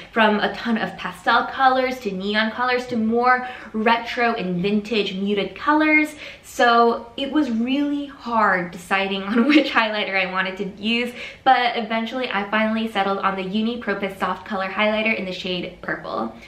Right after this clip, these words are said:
One thing I really like about the Uni Propus highlighters is that they have a dual-ended tip to them, so there's that flat chisel tip as well as a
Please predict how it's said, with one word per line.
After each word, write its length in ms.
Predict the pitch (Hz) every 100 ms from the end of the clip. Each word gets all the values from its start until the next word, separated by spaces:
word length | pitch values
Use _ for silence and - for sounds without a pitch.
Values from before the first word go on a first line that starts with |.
| -
One 260 | 285 330
thing 100 | 370 427
I 80 | 415
really 220 | 294 277
like 220 | 233 220
about 240 | 220 208 220
the 60 |
Uni 240 | 202 196 190
Propus 340 | 214 220 208
highlighters 520 | 196 190 190 190 196
is 200 | 202 190
that 320 | 196 185 - - - -
they 120 | 226
have 540 | 214 214 202 202 202 -
a 80 | 180
dual-ended 800 | - 202 208 208 196 185 170 -
tip 240 | 294 -
to 100 | 294
them, 220 | 277 277
so 100 | 254
there's 380 | 202 196 190 190
that 340 | 196 185 - -
flat 340 | 226 226 -
chisel 360 | - 269 262 -
tip 220 | 277 269 - -
as 160 | 302 330
well 280 | 339 330
as 260 | 294 254 240
a 140 | 214